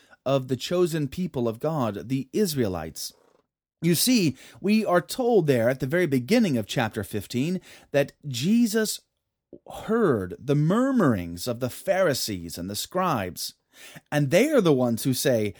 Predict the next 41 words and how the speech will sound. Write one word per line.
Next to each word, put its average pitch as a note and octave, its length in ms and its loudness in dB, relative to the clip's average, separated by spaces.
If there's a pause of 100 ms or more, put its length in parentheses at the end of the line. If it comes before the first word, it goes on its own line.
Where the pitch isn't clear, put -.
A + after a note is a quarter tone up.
(160)
"This E3+ 360 8
man E3+ 320 2
receives F3+ 720 2
sinners F3+ 500 4
and B2+ 160 0
then G3 180 2
eats D4 280 4
with D3+ 180 4
them." F2+ 400 -8
Why? A#2 340 -2
Because D3 460 0 (260)
in G2 240 -4
verse F#2+ 320 -8
one, G#2 280 -2
he D3 80 -2
says, B2 360 0 (280)
"Now C3+ 180 2
the C3 120 2
tax - 440 -6
collectors G2 580 -4
and G#2+ 140 -2
the A#2 80 -2
sinners B2+ 560 -2
were A2 220 -6
all G3+ 320 8
drawing D3+ 560 2
near D3+ 400 2
to A#2 180 -8
him." E2 400 -10 (520)
And E3 160 0
these G3+ 220 2
Pharisees D#3 760 2
and C3 100 0
these D3 140 0
scribes, A3 500 -2
they D4+ 160 -4
had D#4 140 -4
a F3 80 2
real D#3 420 2
problem A3 640 0
with B2+ 240 -2